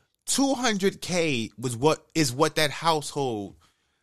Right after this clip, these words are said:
will be bringing in per year. I wanna clap it up for that two hundred K. Because like, like, like one of the women said, I was a single mom and it was tough for me.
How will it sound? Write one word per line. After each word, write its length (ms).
will 220
be 80
bringing 420
in 160
per 200
year. 380
I 100
wanna 180
clap 340
it 60
up 100
for 120
that 200
two 120
hundred 360
K. 240
Because 300
like, 200
like, 220
like 200
one 140
of 80
the 60
women 300
said, 480
I 140
was 140
a 40
single 320
mom 480
and 100
it 60
was 120
tough 280
for 140
me. 400